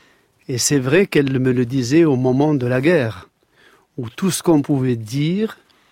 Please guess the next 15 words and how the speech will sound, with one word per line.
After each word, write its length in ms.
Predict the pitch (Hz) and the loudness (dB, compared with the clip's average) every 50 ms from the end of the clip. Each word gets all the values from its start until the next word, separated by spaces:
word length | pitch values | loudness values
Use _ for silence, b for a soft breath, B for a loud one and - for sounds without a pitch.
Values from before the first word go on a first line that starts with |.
| _ - | _ -8
pouvait 340 | - 135 127 117 143 175 175 | -4 -4 -2 2 2 2 2
se 140 | - - 139 | 0 -4 -4
retourner 560 | 120 127 147 143 - 139 123 135 160 175 156 | -2 -2 -2 -2 -4 -6 -4 -2 -2 -4 -4
contre 340 | - 165 151 143 - 151 151 | -4 -4 -4 -4 -4 -4 -6
vous, 260 | 151 180 190 180 127 - b b b b b b b b b b | -4 -4 -6 -6 -6 -8 b b b b b b b b b b
car 220 | - 139 131 123 | -2 -2 0 0
il 160 | 135 135 131 139 | 0 -2 0 2
y 80 | 139 | 2
avait 240 | 135 123 123 147 139 | 2 2 2 2 2
les 220 | 120 120 117 107 | 2 2 0 0
informateurs 880 | 131 135 123 - 131 120 123 131 120 - - 135 135 135 127 120 107 110 | 0 0 0 0 -2 -2 0 -2 -2 -2 -2 0 0 0 0 -2 -4 -8
du 160 | 104 110 117 110 | -10 -10 -8 -10
F 160 | 104 - - | -8 -8 -8
L 140 | 120 113 120 | -6 -4 -2
N 340 | 127 135 156 170 185 185 | 0 0 0 0 0 -4